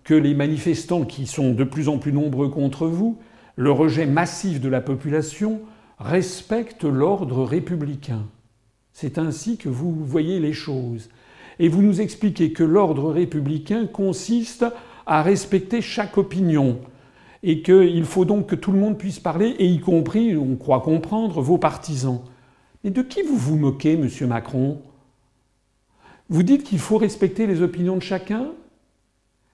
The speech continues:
Dois-je vous signaler que, pour ce qui concerne l'Union populaire républicaine et ma personne,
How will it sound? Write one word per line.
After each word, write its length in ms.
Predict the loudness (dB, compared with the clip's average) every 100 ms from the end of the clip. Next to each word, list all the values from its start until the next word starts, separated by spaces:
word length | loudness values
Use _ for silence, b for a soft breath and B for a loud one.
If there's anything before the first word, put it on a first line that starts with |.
| -8
Dois-je 400 | 2 4 6 4
vous 280 | 2 2 -2
signaler 600 | -4 -2 0 2 0 -2
que, 120 | 0
pour 280 | 0 0 -4
ce 120 | -2
qui 200 | -4 -4
concerne 500 | -2 -4 -2 -2 0
l'Union 340 | 0 0 -2 -2
populaire 420 | -4 -2 -4 -2
républicaine 600 | -2 -4 -6 -2 0 2
et 40 |
ma 160 | 0 0
personne, 580 | -2 -4 -4 -2 -2